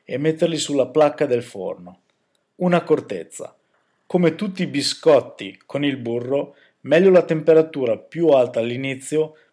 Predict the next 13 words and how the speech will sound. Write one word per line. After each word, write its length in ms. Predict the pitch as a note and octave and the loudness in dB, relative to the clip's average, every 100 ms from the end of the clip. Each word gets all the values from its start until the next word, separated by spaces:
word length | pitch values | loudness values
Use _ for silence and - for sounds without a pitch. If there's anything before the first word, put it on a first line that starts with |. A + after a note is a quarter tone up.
| _ | _
per 140 | C#3+ | -2
evitare 460 | C#3+ D#3 D3+ C#3 C#3+ | 0 2 2 2 2
che 100 | F#3 | -2
il 60 | |
burro, 400 | D#3+ D3 D#3 D#3 | -2 -4 0 0
prima 260 | D#3 D3 C3+ | 0 -4 -4
di 160 | B2+ | -6
cuocersi 560 | B2+ C#3 C3+ - C#3 - | -2 0 2 -2 -6 -8
insieme 400 | A#2+ A2+ C#3+ A#2+ | -10 -8 -6 -6
all'impasto, 920 | A2 C3+ B2 A#2 A2 A2+ - C#3 C#3 _ _ _ | -8 -10 -8 -8 -6 -8 -8 -10 -10 _ _ _
si 260 | - - | -12 -6
sciolga 480 | E3+ - C#3 B2+ C3 | -4 2 2 2 0
bruciandosi. 840 | B2 B2 - F#2 F#2 F#2 - F#2+ | -2 -6 -8 -12 -20 -14 -12 -12